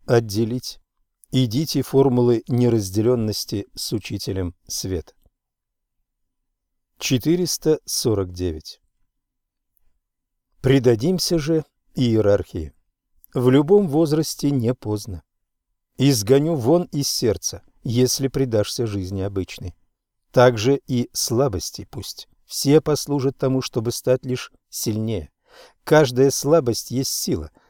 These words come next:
стремящаяся к проявлению себя, но в форме недолжной и ослабляющей дух. Ведь слабость есть не что иное, как кристаллизовавшиеся энергии, отложенные в сущности человека его собственной волей.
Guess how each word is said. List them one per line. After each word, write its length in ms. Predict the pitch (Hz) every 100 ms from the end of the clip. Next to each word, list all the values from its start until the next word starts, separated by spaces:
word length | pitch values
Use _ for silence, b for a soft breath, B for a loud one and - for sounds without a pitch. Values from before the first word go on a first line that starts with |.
| -
стремящаяся 960 | - 147 127 135 147 - 85 80 - -
к 100 | -
проявлению 680 | 147 135 117 123 143 139 135
себя, 500 | - 151 131 107 92 B B
но 220 | 127 135
в 60 | 131
форме 420 | - 156 143 143 -
недолжной 800 | 131 127 117 175 107 104 90 _ _ -
и 100 | 135
ослабляющей 880 | 135 - 139 131 151 135 123 - 139
дух. 360 | 110 82 - _ _ _
Ведь 220 | 101 120
слабость 540 | - 123 147 135 - -
есть 260 | 139 -
не 80 | 120
что 320 | 101 - 117
иное, 360 | 87 87 85 104 b b _ _
как 220 | - 180
кристаллизовавшиеся 1400 | - 170 - - 156 135 147 131 139 - 147 147 - 156
энергии, 560 | 139 117 113 107 95 _ b b
отложенные 720 | - 135 127 127 110 120 117 117
в 40 |
сущности 640 | - 131 - 110 107 -
человека 580 | 104 120 104 95 110 -
его 220 | 113 113
собственной 680 | 117 - 127 - - 135 143
волей. 340 | 151 131 85